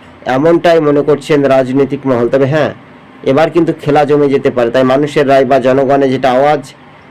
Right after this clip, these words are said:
সেটা বাস্তবে সেটা গুরুত্বপূর্ণ বিষয় নিয়ে একেবারে দেখার একটা বিষয়। দর্শক বন্ধুদেরকে জানিয়ে রাখি, চুয়ান্ন কুতি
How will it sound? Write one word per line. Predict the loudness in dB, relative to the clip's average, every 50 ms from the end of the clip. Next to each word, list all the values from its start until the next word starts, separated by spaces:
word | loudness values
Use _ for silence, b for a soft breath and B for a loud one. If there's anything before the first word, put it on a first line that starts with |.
| -14
সেটা | -6 -2 -2 0 0 0 0 -2 -4 -6 -12 -18 -8 -4
বাস্তবে | -2 -2 -2 -2 -4 -8 -4 -2 0 0 2 0 -2 -4 -8 -16 -20 -20 -20 -20 -20 -20 -10
সেটা | -6 -4 -2 0 0
গুরুত্বপূর্ণ | 0 0 -2 -4 -4 -2 -2 -4 -2 0 0 0 2 2
বিষয় | 0 -2 -2 0 0 0
নিয়ে | 2 0 0 0 -2 -4 -6 -12 -18 -20 -20 -20 -20 -20 -12 -6
একেবারে | -4 -4 -2 0 0 0 0 0 0 0
দেখার | -2 -2 -2 -2 -2 -2
একটা | -2 -2 -2 -2 -4
বিষয়। | -2 -2 -4 -2 -2 -2 -4 -4 -8 -12 -18 -20 -20 -20 -20 -20 -20 -20 -20 -20 -20 -20 -20 B B B B B B B -20 -20 -20 -20 -20 -20 -20 -20 -20 -18 -12 -4
দর্শক | -2 -2 -2 0 0 -2 -2 0
বন্ধুদেরকে | 2 2 2 2 2 2 2 2 0
জানিয়ে | 2 2 0 0 0 0
রাখি, | 0 0 0 0 0 0 0 0 0 -2 -6 -14 -20 -20 -20 -20 -20 -8
চুয়ান্ন | -4 0 2 2 2 2 2 0 -2 -2 -2 -4 -6 -10 -10 -6
কুতি | -4 -4 -2 -2 0 0